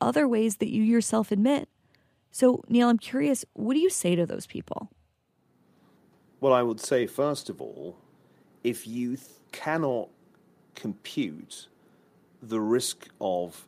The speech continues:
Speaker 2: a vaccine relative to the risk of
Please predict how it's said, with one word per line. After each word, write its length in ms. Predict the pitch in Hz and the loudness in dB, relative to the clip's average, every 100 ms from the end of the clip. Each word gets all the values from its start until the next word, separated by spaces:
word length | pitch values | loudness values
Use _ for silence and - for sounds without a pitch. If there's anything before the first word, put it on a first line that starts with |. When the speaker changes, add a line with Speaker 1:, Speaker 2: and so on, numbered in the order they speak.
| _ | _
Speaker 2:
a 80 | 110 | -10
vaccine 920 | 85 104 104 - - 85 78 85 104 _ _ _ _ _ - | -6 -8 -8 -12 -12 -12 -14 -16 -18 _ _ _ _ _ -10
relative 460 | 98 110 113 110 | -2 -2 -2 -10
to 100 | - | -10
the 100 | 95 | -10
risk 400 | 87 104 - - - _ - | -6 -4 -6 -10 -18 _ -6
of 320 | 92 - | -6 -8